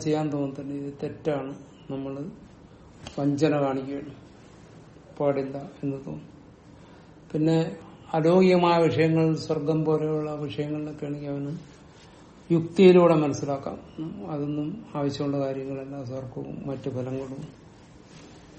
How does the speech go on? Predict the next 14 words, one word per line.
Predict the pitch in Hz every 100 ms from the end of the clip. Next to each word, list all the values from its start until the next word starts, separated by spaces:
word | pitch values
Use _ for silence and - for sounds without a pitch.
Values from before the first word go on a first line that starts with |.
| - - - - - - - - - - - - - - - 78 - - - - - - 80 - - - - - - - - -
അതാണ് | - 147 147 151
പ്രത്യക്ഷ | 127 - 160 -
ഉപപത്തി | 165 147 156 160 156 127
ദ്വാര | 151 151
അപാവരണെ, | 151 147 151 151 143 143 147 143
പ്രത്യക്ഷത്തിന്റെയും | 143 - 156 156 151 156 147 151 151
യുക്തിയുടെയും | 147 - 156 147 147 147 151 147
കവാടങ്ങൾ | 139 143 147 147 147 147
തുറക്കപ്പെടുമ്പോൾ, | 139 139 151 156 143 143 156 131 - - - - - -
എന്നുവെച്ചാൽ | 143 143 151
അതിലൂടെ | 151 151 151
ശരിയായ | 135 147 151 156 156
ജ്ഞാനം | 151 151 151
ഉണ്ടാകുമ്പോൾ, | 143 147 147 143 147